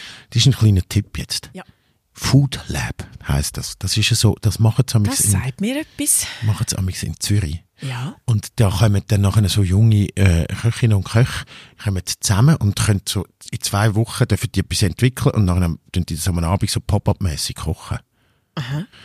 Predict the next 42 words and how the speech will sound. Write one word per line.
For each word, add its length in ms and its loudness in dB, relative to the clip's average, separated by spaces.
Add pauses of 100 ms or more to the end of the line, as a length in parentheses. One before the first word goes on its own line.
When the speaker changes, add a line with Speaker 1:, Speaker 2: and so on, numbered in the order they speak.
(360)
Speaker 1:
Das 100 -4
war 60 -2
sehr 200 0
lässig 380 -4
gewesen, 180 -8
muss 160 -6
ich 80 -6
sagen. 240 -8 (100)
Es 160 2
hat, 220 -2
äh, 260 -16
das 220 4
Mal, 320 6
äh, 460 -16
das 100 -10
letzte 200 -4
Mal 40 -2
war 80 0
es 80 -2
ein, 60 -2 (200)
ein 140 -4
bisschen 260 -8
besser 360 0
gewesen, 280 -4
aber 60 -4
das 100 -4
Thema 160 0
war 60 2
so 160 -4
gewesen, 340 -2
Rauch, 440 0
Holz 360 0
und 180 -2
Harz. 600 -2
Speaker 2:
Mhm. 400 -2
Speaker 1:
Harz 460 2
ist 240 -8
nie 180 -2
Speaker 2:
Harz. 260 2
Speaker 1:
vorgekommen. 460 0 (880)
Ja, 180 2
eben. 200 0